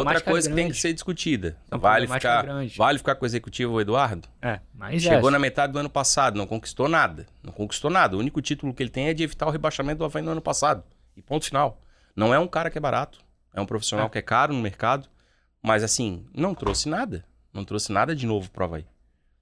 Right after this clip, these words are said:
Speaker 1: É o que a gente falava. O, o elenco do Avaí tem algumas lacunas desde janeiro.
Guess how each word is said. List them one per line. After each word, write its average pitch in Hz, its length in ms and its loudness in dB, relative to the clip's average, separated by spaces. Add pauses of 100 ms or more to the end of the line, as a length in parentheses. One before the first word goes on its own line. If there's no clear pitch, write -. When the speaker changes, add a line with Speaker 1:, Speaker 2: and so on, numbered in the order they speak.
Speaker 1:
É - 60 -2
o 143 60 4
que 139 80 2
a - 20 4
gente 135 160 -2
falava. 147 340 2
O, 117 340 0
o 139 80 6
elenco 147 280 0
do 175 80 2
Avaí 127 260 2
tem 143 100 -2
algumas 143 320 0
lacunas 147 760 0
desde 131 360 2
janeiro. 120 400 -4